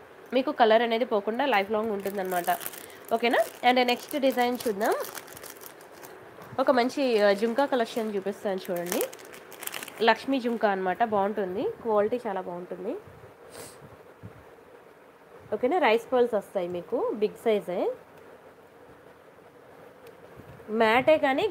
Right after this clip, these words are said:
గోల్డ్ షేడ్ ఉంటుందన్నమాట. చాలా బాగుంటుంది, ఎక్సలెంట్ డిజైన్, ప్రీమియం క్వాలిటీ. ఆ, ఏంటంటే పెళ్లి కూతుర్లకి చాలా బాగా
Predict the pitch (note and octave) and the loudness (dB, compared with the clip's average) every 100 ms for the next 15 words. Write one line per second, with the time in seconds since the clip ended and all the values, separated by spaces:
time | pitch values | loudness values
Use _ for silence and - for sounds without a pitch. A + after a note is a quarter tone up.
0 | A#3+ A#3+ B3+ C4 D4 B3+ A3+ G#3+ G#3+ G3 | 6 6 6 4 0 0 0 -2 -2 -2
1 | F#3+ F3+ A3 - B3+ G#3+ A#3 G#3 G3+ G3 | -2 -2 -2 0 2 4 4 4 2 0
2 | F#3 F#3 - - - B3 A#3+ A3 G#3 B3 | -4 -4 -6 -6 0 0 2 2 2 -2
3 | D4 A3 G#3 A3 A3 G3+ F#3+ A#3+ A4 - | 0 0 0 -2 0 0 0 -2 -4 -6
4 | - - - - G#3 G#3 G#3 G3 - - | -20 -20 -20 -4 0 2 0 -4 -10 -2
5 | G#3 A3 A3+ - A3+ G#3+ A3 A#3+ A#3+ A#3 | -2 0 -2 0 2 2 0 -2 -2 -4
6 | B3+ A3+ G3 G#3 | -6 -2 -2 0